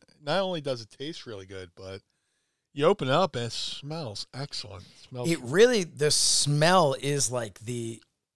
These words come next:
Speaker 2: is almost the best part.
Speaker 1: Yeah,
Speaker 2: I
Speaker 1: man.
Speaker 2: know that sounds weird, but, like, when you're going to drink it, you're like, "This is, this is peach."
Speaker 1: Yeah.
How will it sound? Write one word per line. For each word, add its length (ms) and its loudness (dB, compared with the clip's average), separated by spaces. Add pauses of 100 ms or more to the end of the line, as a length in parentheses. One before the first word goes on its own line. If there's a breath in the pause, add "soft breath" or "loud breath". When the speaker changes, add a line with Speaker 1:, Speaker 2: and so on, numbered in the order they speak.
(300)
Speaker 2:
is 160 -2
almost 420 4
the 100 2
best 320 2
part. 300 2 (800)
Speaker 1:
Yeah, 140 -8
Speaker 2:
I 40 -6
Speaker 1:
man. 100 -2
Speaker 2:
know 60 4
that 120 6
sounds 280 2
weird, 440 4
but, 300 4
like, 420 2 (680)
when 120 -4
you're 100 0
going 160 6
to 80 4
drink 260 4
it, 80 4
you're 300 -2
like, 200 -2
"This 220 0
is, 220 -2
this 200 -2
is 100 -6
peach." 600 -10 (640)
Speaker 1:
Yeah. 220 -2